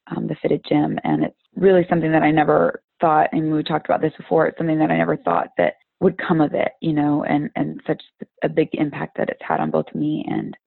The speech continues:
other people. And I also think that we can utilize Instagram to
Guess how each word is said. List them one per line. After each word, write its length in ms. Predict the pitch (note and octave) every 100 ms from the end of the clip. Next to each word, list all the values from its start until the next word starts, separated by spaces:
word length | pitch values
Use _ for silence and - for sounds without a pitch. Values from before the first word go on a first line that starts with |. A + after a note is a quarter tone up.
| _
other 160 | F3 E3+
people. 360 | - F3 E3+
And 80 | D#3+
I 100 | D#3+
also 300 | - F3 E3+ E3
think 180 | E3 D3+
that 100 | -
we 100 | D#3
can 140 | D#3
utilize 540 | D#3+ E3 E3 D#3+ D#3 D3+ - _ F#3
Instagram 560 | E3 - - D#3 D#3 F3+
to 320 | D#3+ D3+